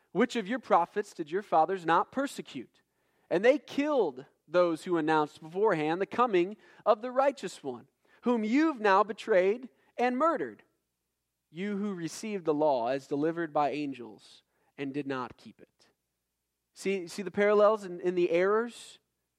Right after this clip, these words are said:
The unwillingness to acknowledge what God has said.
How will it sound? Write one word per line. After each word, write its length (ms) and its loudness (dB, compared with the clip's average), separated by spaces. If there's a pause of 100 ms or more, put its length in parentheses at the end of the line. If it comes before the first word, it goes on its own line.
(340)
The 180 2
unwillingness 920 2
to 260 -6
acknowledge 720 2
what 280 0 (260)
God 380 4
has 500 -2
said. 680 -2